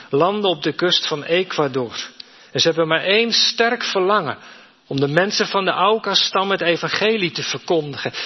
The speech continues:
En zo zijn ze op pad gegaan. Maar op het moment dat ze daar landen op dat eiland, op, op het la-, op het strand van Ecuador, staat daar een stam hen op te wachten. En worden ze allemaal om het leven gebracht.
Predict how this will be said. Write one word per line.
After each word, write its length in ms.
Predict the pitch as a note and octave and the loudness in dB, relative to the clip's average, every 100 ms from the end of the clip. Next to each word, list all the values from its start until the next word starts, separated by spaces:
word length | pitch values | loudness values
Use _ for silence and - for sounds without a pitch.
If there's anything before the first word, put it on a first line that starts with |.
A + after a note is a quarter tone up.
| - | -2
En 120 | D3 | 0
zo 220 | C#3+ G#3 | 2 2
zijn 280 | A3 A3 A#3 | 2 2 2
ze 120 | A3+ | 0
op 100 | A3 | 0
pad 220 | - B3 - | 0 0 -2
gegaan. 400 | F#3+ - E3 C#3 | -6 0 0 -2
Maar 340 | - - D#3+ | -10 0 0
op 60 | D#3+ | 2
het 100 | D#3+ | 0
moment 300 | D3+ G3+ A3 | 2 2 2
dat 140 | G#3 | 0
ze 140 | - | 0
daar 180 | F#3+ F3+ | 2 2
landen 400 | F3 F#3+ A3+ A3+ | 4 2 2 0
op 100 | G3+ | 0
dat 140 | F3+ E3 | -2 0
eiland, 560 | F3 G3 G3 F3 D#3+ - | 0 2 2 0 -2 -8
op, 200 | - E3 | -2 -2
op 180 | - E3+ | 0 0
het 120 | E3+ | 0
la-, 200 | D#3 F3 | 2 0
op 140 | D#3+ E3+ | 0 -2
het 100 | D#3+ | -2
strand 440 | - F#3+ G3+ A3 | -2 0 0 0
van 200 | - F#3 | -2 -2
Ecuador, 720 | D#3 F#3+ G3 E3+ D#3 D3 C3+ - - - - _ | 0 0 0 0 2 0 -2 -6 -12 -18 -20 _
staat 300 | - E3+ D#3 | 0 2 2
daar 140 | D3 | 0
een 100 | D3 | 0
stam 360 | D3 - G3+ G#3 | 0 2 0 0
hen 140 | F#3+ | -2
op 160 | F#3 F#3+ | -2 -4
te 180 | - F3 | -2 0
wachten. 460 | D#3+ C3+ - C3 - - - - | 0 -2 -6 -10 -10 -16 -16 -12
En 120 | - C#3+ | -4 0
worden 200 | D3 C#3+ | 2 2
ze 140 | C3 | -2
allemaal 480 | - E3+ F#3+ E3+ D#3 | -2 0 2 2 0
om 120 | D3+ | 0
het 120 | C3+ | 0
leven 400 | D3 F#3 F3+ B2+ | 2 0 -2 -8
gebracht. 720 | - A#2 A#2+ G2+ - - - | -8 -4 -2 -2 -4 -6 -8